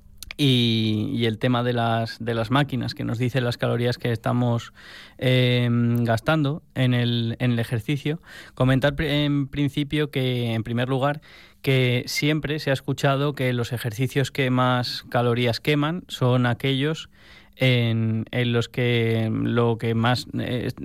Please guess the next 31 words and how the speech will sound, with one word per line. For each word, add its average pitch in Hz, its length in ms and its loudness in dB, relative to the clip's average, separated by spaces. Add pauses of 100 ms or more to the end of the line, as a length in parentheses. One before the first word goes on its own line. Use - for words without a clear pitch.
implicamos 135 520 2
nosotros 131 380 -2
es 120 100 -2
el, 117 480 0
el 117 340 0
sistema 127 440 0
cardiovascular, 113 720 0
es 113 100 -2
decir, 117 300 0
los 110 160 -4
ejercicios 127 520 -2
aeróbicos, 113 680 -2
pues, 104 420 -6
como 110 240 -2
por 104 140 -2
ejemplo 127 460 2
correr 117 400 0
durante 110 360 0
una 110 240 2
hora, 143 520 2 (420)
eh, 110 760 2
nadar 110 380 0
también, 139 480 2
ir 123 140 0
en 113 120 0
bici, 151 460 0 (300)
este - 180 -4
tipo 135 240 0
de 131 80 2
ejercicios 143 560 -2
que 131 300 -2